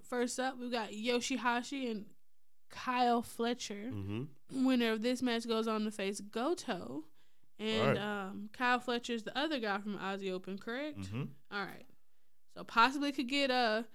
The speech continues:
Speaker 1: Bishamon against each other, huh?
Speaker 2: I would be interested in that too, because, you know, this version of Yoshihashi is not the automatic. Not gonna say it was an automatic victory for Goto back in the day, but again, this version of Yoshihashi is a, a different monster.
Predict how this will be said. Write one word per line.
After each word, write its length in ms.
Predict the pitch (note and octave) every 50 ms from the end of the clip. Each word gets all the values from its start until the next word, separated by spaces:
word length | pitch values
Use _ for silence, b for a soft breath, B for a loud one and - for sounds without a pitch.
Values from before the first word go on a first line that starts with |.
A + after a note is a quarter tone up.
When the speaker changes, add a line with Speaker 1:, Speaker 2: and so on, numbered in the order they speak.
| b b b - - G#3+
Speaker 1:
Bishamon 600 | A3 B3+ C4+ C4 - C#4+ C4+ C#4 D4+ E4+ F4+ E4+
against 360 | D4+ B3+ D4 D#4+ F#4 F#4 -
each 160 | F4 E4 - -
other, 260 | D#4+ D4 C#4 B3+ C#4+
huh? 160 | D4 D#4 E4+ G4 F#4+ - - - - - -
Speaker 2:
I 100 | - D3
would 180 | F3 E3 C#3+
be 180 | C3+ B2+ A#2+ A#2+
interested 300 | A#2 A2+ G2 - - G#2
in 120 | G2+ G2+ G2
that 180 | G2+ G2 F2+
too, 200 | - - A2+ G#2+
because, 380 | F#2+ F2 F#2+ G#2 G#2 G2+ G2 F#2
you 120 | G2+ F#2+ - - - G2+ A2 A2+ G#2+
know, 60 | G2+
this 240 | G2+ G2+ C3 C#3+ C3+
version 360 | A#2 A#2 C3+ C3 B2 A#2 A#2 A#2
of 40 | A2+
Yoshihashi 800 | A2+ A#2 A#2 A#2 A2+ - A2+ G#2+ A2 A#2 A#2 A2+ G#2 - G2+ G2+
is 100 | G2+ G2+
not 280 | G#2+ A2 A2+ A2 G#2+ G2+
the 60 | - F#2+
automatic. 640 | F2+ G#2 A2+ A2 G#2+ G2 G#2+ G#2+ G#2+ G#2 G#2 - - - - - - - - - - -
Not 140 | - B2+ C#3 C3
gonna 100 | B2 A#2
say 140 | A2+ - A#2+
it 40 | A#2
was 100 | A2+ G#2
an 60 | -
automatic 480 | - A#2 B2 B2 B2 A#2+ A#2 A#2 A2+ A2
victory 320 | G#2+ A2+ A2+ G#2+ - A2+ G#2
for 120 | - G#2+
Goto 360 | G2 G#2+ G#2+ G#2+ G#2 - G#2+ G2+
back 240 | G2 G#2 G2+ G2
in 80 | G#2+ G2+
the 60 | G2 F#2+
day, 180 | G2 G2+ G2+ G2
but 120 | F2+ F2 - - - - - - - - - - - -
again, 280 | - C3 B2+ B2+ A#2+ A2
this 120 | A#2+ C3+
version 300 | C3 B2 C3+ C3 B2+ A#2
of 40 | A2+
Yoshihashi 920 | A2+ A2+ A2+ A2 A2+ G#2+ A2+ G#2+ G#2 G2+ - - - A#2 A2 G#2+ G2+ G#2 G2+
is 140 | G2 F#2+ G2
a, 180 | G2 - -
a 180 | G2 G2 F#2 F2+
different 400 | F#2+ G2+ A#2+ A2 - G#2 G2 F#2
monster. 440 | G2+ F#2+ F2+ E2+ F2+ - - G2